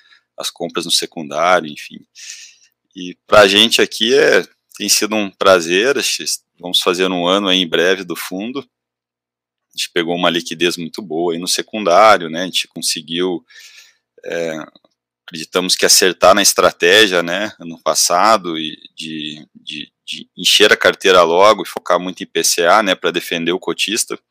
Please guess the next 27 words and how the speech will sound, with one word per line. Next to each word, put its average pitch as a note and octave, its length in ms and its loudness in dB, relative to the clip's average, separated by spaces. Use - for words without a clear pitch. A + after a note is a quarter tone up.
e, E2 680 -8
e F2 100 -6
acabou F2 500 -2
que, F2+ 500 -6
que - 120 -20
deu F2 120 -6
um F2 60 -6
resultado F2 540 -6
bem, F2 360 -10
bem E2+ 160 -10
bacana. F2 640 -2
É, E2 360 -10
depois - 360 -4
a G2+ 40 -2
gente F#2 140 -4
vai F#2+ 120 4
falar F#2 360 6
aí F#2+ 80 2
um G2+ 100 -12
pouco - 300 -10
da, E2+ 260 2
das E2+ 180 -6
estratégias F2 760 2
pra F2 200 2
frente, E2 540 -4
pra, E2 440 2
pra, D2+ 540 -2